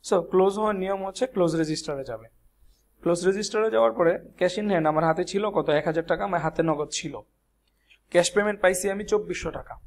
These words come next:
চেক পেমেন্ট পাই নাই, ক্রেডিট কার্ডের মাধ্যমে কোনো পেমেন্ট পাই নাই, গিফট কার্ডে পেমেন্ট পাই নাই, other কোনো পেমেন্ট আমি পাই নাই।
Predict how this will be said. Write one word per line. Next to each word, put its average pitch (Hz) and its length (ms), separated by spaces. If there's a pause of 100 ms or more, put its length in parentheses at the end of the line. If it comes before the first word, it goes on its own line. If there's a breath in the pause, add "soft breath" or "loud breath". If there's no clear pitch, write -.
(920)
চেক 180 220
পেমেন্ট 190 300
পাই 175 180
নাই, 180 200
ক্রেডিট 170 400
কার্ডের 170 240
মাধ্যমে 170 320
কোনো 165 180
পেমেন্ট 165 340
পাই 165 120
নাই, 165 120
গিফট 160 280
কার্ডে 165 240
পেমেন্ট 160 320
পাই 165 120
নাই, 175 120
other 160 280
কোনো 165 180
পেমেন্ট 165 340
আমি 180 160
পাই 139 200
নাই। 110 140